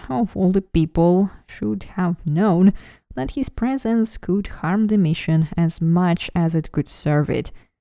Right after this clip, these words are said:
In eighteen twenty-eight, he had run into trouble with the shogunal authorities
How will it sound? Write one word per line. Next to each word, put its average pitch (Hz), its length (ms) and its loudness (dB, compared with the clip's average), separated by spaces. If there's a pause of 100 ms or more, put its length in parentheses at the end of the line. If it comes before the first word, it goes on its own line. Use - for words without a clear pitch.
(520)
In 151 140 -2
eighteen 147 260 -2
twenty-eight, 196 680 -2 (160)
he 247 240 -6
had 233 320 -4
run 202 240 2
into 214 220 0
trouble 175 460 -2
with 156 220 -2
the 156 80 -4
shogunal 151 560 0
authorities 147 720 -2